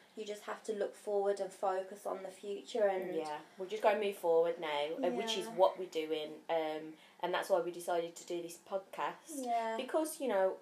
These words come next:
Speaker 2: like, we've been through trauma in our
Speaker 1: Yeah.
Speaker 2: lives.
Speaker 1: We've
Speaker 2: And
Speaker 1: been through it.
Speaker 2: Yeah, we have, and we don't
Speaker 1: And I think it's different for, like, people, but, like, if I heard this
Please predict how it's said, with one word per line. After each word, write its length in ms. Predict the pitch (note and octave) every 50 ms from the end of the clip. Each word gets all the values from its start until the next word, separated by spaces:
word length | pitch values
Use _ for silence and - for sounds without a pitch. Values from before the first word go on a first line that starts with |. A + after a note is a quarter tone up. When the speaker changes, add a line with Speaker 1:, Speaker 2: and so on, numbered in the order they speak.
| - _ - -
Speaker 2:
like, 440 | G#3 G3+ G3+ G3+ G3 F#3+ - - - _ _ _ _ _ _ _ - F3+
we've 280 | F#3 G#3+ A3+ A#3 B3 -
been 200 | - F3 E3+ E3+
through 460 | E3+ - - E3+ E3 E3 D#3+ D#3+ D#3+ D#3
trauma 480 | - - - E3+ D#3+ D#3+ D#3+ E3 D#3+ D3+ - D#3
in 80 | D#3
our 200 | D3+ D3 D3 D3+
Speaker 1:
Yeah. 120 | D#3+ F3 F3
Speaker 2:
lives. 640 | F3+ F#3 F#3 F3+ F3+ F3+ F3 F3+ F3+ F3+ - -
Speaker 1:
We've 240 | A#3 A#3+ A#3+ A#3+ A#3 - - - - - - - - -
Speaker 2:
And 160 | A#3+ A3+ A3 G#3+
Speaker 1:
been 160 | F#3+ F#3 -
through 280 | - - - - - -
it. 180 | - - - - - - G#3
Speaker 2:
Yeah, 300 | A3 G#3 G3+ G3 G3 G3
we 100 | G3+ G#3+
have, 200 | G3+ F#3 F3+ F#3+ - -
and 160 | A3 A3 A3
we 220 | A#3 B3 B3 A#3+
don't 320 | A#3 G#3+ G3+ G3+ G3+ G3+ - - - - - _ _ _ _ _ - -
Speaker 1:
And 120 | C#4 C#4
I 60 | C#4+
think 380 | D4 D4 - F4 E4 D#4+ D#4 C#4
it's 140 | C4+ - -
different 600 | - - B3+ B3 A#3+ - - C4 B3+ A#3+ A#3+ -
for, 160 | - - B3+ B3
like, 280 | A#3+ A#3 - - -
people, 380 | - A#3 A3 A3 A3 - A#3+ A#3+
but, 100 | A#3 -
like, 160 | - - - - -
if 160 | - A3 -
I 280 | A#3 A#3 A#3 A#3 A#3 A#3
heard 340 | A3+ G#3 G#3 G3+ G#3 G3+ -
this 560 | G3+ F#3+ F3 D#3 D#3 - - - - - -